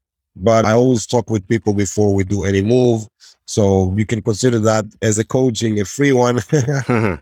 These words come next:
Speaker 1: And I can be approached on my website, Retail Empire, uh, retail dash empire dot com. You can navigate to the contact area. You can find me on Facebook, Talor Offer, T A L O R Offer, LinkedIn,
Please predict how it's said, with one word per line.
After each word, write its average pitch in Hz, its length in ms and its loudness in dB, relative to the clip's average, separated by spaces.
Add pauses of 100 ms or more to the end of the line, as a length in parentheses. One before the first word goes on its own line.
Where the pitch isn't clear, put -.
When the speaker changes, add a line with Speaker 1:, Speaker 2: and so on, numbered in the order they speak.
(160)
Speaker 1:
And 123 320 0
I 135 160 0
can 147 180 -2
be 135 80 2
approached 123 540 0
on 123 140 0
my 113 100 0
website, 113 500 0
Retail 131 320 0
Empire, 113 500 0
uh, 110 80 0
retail 143 280 0
dash 110 320 0
empire 113 340 0
dot 104 300 -2
com. 127 260 2
You 117 100 -2
can 113 240 0 (320)
navigate 107 480 0
to 110 60 -2
the 104 100 0
contact 123 480 -2
area. 110 460 0 (380)
You 98 60 -6
can 120 140 -2
find 123 240 0
me 120 60 2
on 113 100 2
Facebook, 113 680 -2 (100)
Talor 110 320 2
Offer, 107 320 0
T 113 300 -2
A 113 240 2
L 113 140 2
O 107 200 2
R 104 240 2
Offer, 104 520 0 (520)
LinkedIn, 120 720 0